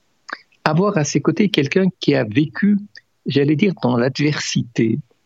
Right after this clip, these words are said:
c'est-à-dire dans, qui a adopté des posi-, qui, c'est, qui a adopté des postures que n-, on dénonce, mais quelqu'un qui les a vécues de l'intérieur sait mieux expliquer les dangers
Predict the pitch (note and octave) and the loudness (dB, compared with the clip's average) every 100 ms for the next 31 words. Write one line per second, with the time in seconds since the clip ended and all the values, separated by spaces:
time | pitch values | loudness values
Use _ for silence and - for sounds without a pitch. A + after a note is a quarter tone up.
0 | _ - D#3 D#3 E3 F3+ C#3+ D3 - - | _ -4 0 2 2 2 2 0 -4 -2
1 | C#3+ C#3+ D#3 - F#3+ C3+ A#2 C3 A#2+ _ | 0 2 0 0 -2 -2 0 0 0 _
2 | F#3 F3+ - - D3+ C3 - - - C3+ | 0 0 -2 -2 -2 -2 -6 -10 -4 0
3 | C3+ B2+ C#3+ C3 - - - C#3+ D#3+ E3 | 0 2 -4 -4 -12 -2 0 2 0 2
4 | D#3+ A#2+ B2 F3+ - - E3 G3+ F#3+ - | 2 0 2 0 0 -2 0 2 0 -4
5 | _ - C#3+ D3+ - _ _ _ - D3 | _ -2 0 0 -4 _ _ _ -2 0
6 | A#2+ D#3 D#3+ F#3+ A#3 - - _ _ _ | 2 2 4 2 0 -2 -6 _ _ _
7 | _ _ _ _ _ _ - _ - C3+ | _ _ _ _ _ _ -20 _ 0 2
8 | F3+ A#3 A3+ E3 D#3 D3 C#3 E3 G#3 D#3 | 2 2 2 2 2 2 0 0 0 2
9 | C#3+ C3 D3+ G3 F3+ - _ _ - - | 0 0 2 2 0 -8 _ _ -8 0
10 | F3 D#3 D#3+ G3 G#3 - C#3 - E3 - | 2 4 4 4 2 0 -2 -2 -4 2
11 | F#3+ E3 A#2+ A2 A2+ C#3 E3+ D3 G3+ B3 | 2 2 0 -2 0 2 2 0 0 0